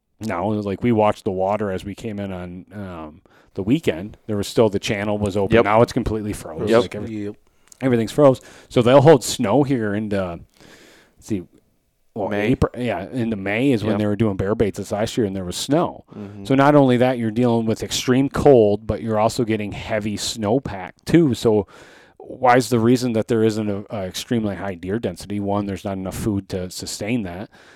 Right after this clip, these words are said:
Speaker 1: Two, they're wolves here. Um, but the main one is, is when they get a harsh winter, it just kills so much of the deer herd.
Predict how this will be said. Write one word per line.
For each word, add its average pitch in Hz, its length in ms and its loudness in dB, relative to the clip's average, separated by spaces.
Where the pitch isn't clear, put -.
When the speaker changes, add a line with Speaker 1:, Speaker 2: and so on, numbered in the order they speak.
Speaker 1:
Two, 117 260 2
they're 101 160 -2
wolves 95 600 -2
here. 87 340 -12
Um, 95 420 -8
but - 120 -4
the 110 60 -4
main 104 360 -4
one 139 200 -2
is, 104 200 -6
is 101 120 -10
when 107 140 -4
they 107 120 -4
get 127 120 0
a 110 60 0
harsh 120 360 -2
winter, 110 360 -4
it 107 80 -8
just 110 200 -10
kills 117 360 -4
so 113 180 0
much 110 220 -4
of 107 80 -6
the 90 80 -12
deer 107 200 -4
herd. 80 220 -14